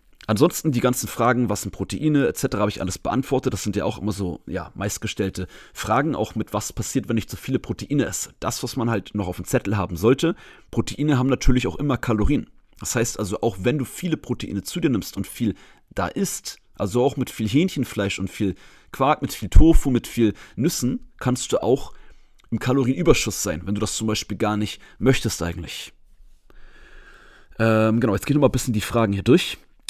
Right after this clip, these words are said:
Äh, also, was sind die besten Proteinquellen? Genau, die besten Proteinquellen, du kannst dir da mal ein bisschen sonst, wie erkläre ich das am einfachsten? Mm, biologische Wertigkeit.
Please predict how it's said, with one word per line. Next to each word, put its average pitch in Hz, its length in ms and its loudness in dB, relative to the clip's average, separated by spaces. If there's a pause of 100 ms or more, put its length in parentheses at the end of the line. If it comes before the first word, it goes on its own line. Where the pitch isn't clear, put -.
(140)
Äh, 104 60 -2
also, 104 440 0
was 110 140 0
sind 127 120 -2
die 117 40 0
besten 117 320 0
Proteinquellen? 107 560 -2
Genau, 127 160 2
die 98 100 -4
besten - 300 0
Proteinquellen, 143 1000 -2 (340)
du - 80 -10
kannst 156 280 -2
dir 165 60 0
da 156 80 0
mal 139 360 0
ein 117 80 -6
bisschen 127 460 -2
sonst, 113 540 -4 (720)
wie 104 260 -2
erkläre 104 280 -2
ich 107 60 -4
das 98 200 -10
am 87 100 -6
einfachsten? 92 560 -8 (140)
Mm, 98 540 -2
biologische 131 800 2 (580)
Wertigkeit. - 800 -4